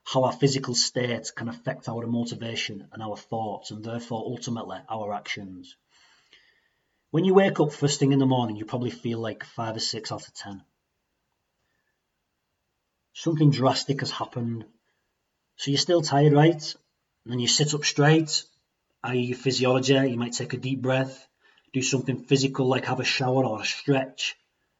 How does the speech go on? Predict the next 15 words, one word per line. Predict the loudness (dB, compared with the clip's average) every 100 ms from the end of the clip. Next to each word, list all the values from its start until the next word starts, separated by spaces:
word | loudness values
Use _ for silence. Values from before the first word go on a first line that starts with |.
| _ _ -18 -12
You | -2
do | 0
something | 4 4 2 0
to | -4
change | 0 0 0
your | 0 0
state, | -2 -4 -4
to | -6 -12 -8
change | -6 -4 -6
your | -6
energy, | -6 -4 -4 -6 _ _ _ _ _ _ _ _ -14
which | -8
changes | -4 -2 -2 -4 -6
your | -8
focus. | -8 -8 -6 -10 -10